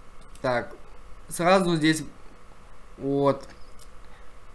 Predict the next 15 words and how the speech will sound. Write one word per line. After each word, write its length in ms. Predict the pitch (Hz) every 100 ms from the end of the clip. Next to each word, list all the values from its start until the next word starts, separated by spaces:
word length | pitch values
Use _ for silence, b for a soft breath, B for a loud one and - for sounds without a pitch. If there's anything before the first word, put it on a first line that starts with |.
| - -
О, 200 | 202 185
кстати, 380 | - 185 175 151
я 140 | 170
нашел 340 | 180 180 175
место, 340 | 165 180 202 180
где 220 | 156 143
мне 160 | 143 147
надо 260 | 156 170
будет 240 | 160 160 147
доработать. 640 | 156 139 131 117 117 - - B B -
H 200 | 160 -
T 120 | 175
T 160 | 170
P 180 | 190 214
за-, 180 | 208 -